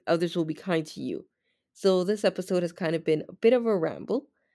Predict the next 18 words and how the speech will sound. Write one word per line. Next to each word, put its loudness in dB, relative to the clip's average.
I 2
thank 2
you -2
so 4
much, -8
you -2
know, 6
for -6
being 0
on -2
here 0
with -4
me 0
and, -6
and -6
chatting -2
with -8
me. -2